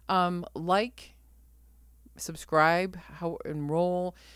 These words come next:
get notifications, whatever your podcast catcher does, that's fantastic. Share about it,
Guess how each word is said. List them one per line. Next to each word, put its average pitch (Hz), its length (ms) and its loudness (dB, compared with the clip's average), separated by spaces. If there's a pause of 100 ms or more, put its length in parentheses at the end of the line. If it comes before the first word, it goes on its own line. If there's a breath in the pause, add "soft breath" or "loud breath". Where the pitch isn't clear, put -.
(160 loud breath)
get 160 180 0
notifications, 175 920 -4
whatever 220 400 0
your 311 260 -2
podcast 202 800 0
catcher - 340 -10
does, - 420 -4 (300 soft breath)
that's 311 240 -4
fantastic. 311 760 -6
Share 285 540 -4
about 151 380 0
it, 123 240 -6